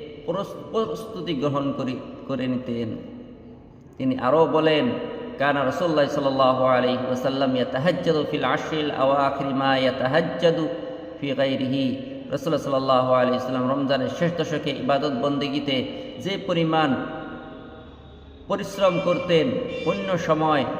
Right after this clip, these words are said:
এরকম করিতেন না। ইসলামী শিক্ষা অর্জনের প্রতি গুরুত্ব প্রদান। ইসলামী শিক্ষা হলো সকল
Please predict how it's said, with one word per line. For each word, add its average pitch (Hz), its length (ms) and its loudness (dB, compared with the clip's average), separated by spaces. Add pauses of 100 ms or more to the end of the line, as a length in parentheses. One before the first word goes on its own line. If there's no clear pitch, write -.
(240)
এরকম 156 420 0
করিতেন 127 300 -4
না। 123 180 0 (2000)
ইসলামী 180 520 0 (800)
শিক্ষা 214 400 0
অর্জনের 165 540 4
প্রতি 151 180 -2
গুরুত্ব 151 460 0
প্রদান। 131 300 2 (1400)
ইসলামী 214 360 2
শিক্ষা 214 320 0
হলো 196 260 6
সকল 170 340 2